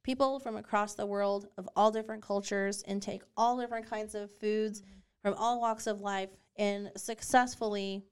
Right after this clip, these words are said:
Speaker 1: breastfeed babies. Um, if you are a veg-, a vegan or a vegetarian,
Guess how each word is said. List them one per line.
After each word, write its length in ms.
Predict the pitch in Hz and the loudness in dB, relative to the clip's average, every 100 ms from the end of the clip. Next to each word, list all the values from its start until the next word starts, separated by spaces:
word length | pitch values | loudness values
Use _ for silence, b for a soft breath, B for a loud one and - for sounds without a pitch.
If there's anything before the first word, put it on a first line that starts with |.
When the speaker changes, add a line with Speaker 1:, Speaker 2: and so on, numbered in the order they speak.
| _ | _
Speaker 1:
breastfeed 560 | 202 190 196 202 190 180 | 2 2 0 -10 -10 -6
babies. 540 | 165 170 101 - - b b b b b b b - | -6 -6 -10 -12 -14 b b b b b b b 0
Um, 380 | 196 185 190 196 _ _ _ _ - - | 2 2 -2 -12 _ _ _ _ -10 -6
if 120 | 202 | -2
you 120 | 208 - | 0 4
are 220 | 185 220 | 4 2
a 80 | 247 | 0
veg-, 240 | 254 254 | -4 -4
a 120 | 220 208 | -4 -2
vegan 400 | 214 220 254 240 | -4 -6 -6 -4
or 120 | 202 | -4
a 80 | 190 | -2
vegetarian, 840 | 190 190 190 196 190 208 233 247 | -2 -4 -6 -4 -4 -4 -6 -8